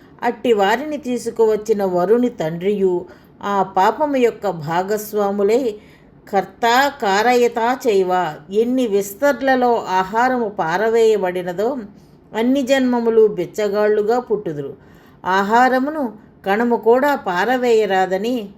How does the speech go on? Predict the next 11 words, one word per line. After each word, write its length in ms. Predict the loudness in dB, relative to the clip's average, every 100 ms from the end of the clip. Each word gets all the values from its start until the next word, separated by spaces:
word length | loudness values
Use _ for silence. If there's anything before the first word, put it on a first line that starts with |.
| -6
వేదవచనములో 1160 | -2 0 0 0 0 0 -2 0 2 2 0 -2 -12 -16 -2
పరిచక్షీత, 960 | 0 2 0 -2 -2 0 0 0 -2 -2 -10 -20 -20 -6 0
పరి 320 | 0 2 -2
అను 580 | -2 -4 -2 -2 -4 -8 -10
ఉపసర్గ 540 | -6 -4 -2 -4 -2 -2
బోధించుచున్నది. 1080 | 0 0 0 -4 -6 -6 -6 -4 -6 -10 -16 -20 -20 -20 -8
అట్లే 540 | -6 -4 2 4 4 2
ధనమును 840 | -2 -4 -4 -2 -2 -2 -4 -6 -12 -10 0
పైసయు 500 | 2 2 0 0 -2
దుర్వినియోగం 840 | -2 -2 -2 -2 2 2 0 -4
చేయరాదు. 580 | -2 0 0 -4 -8 -12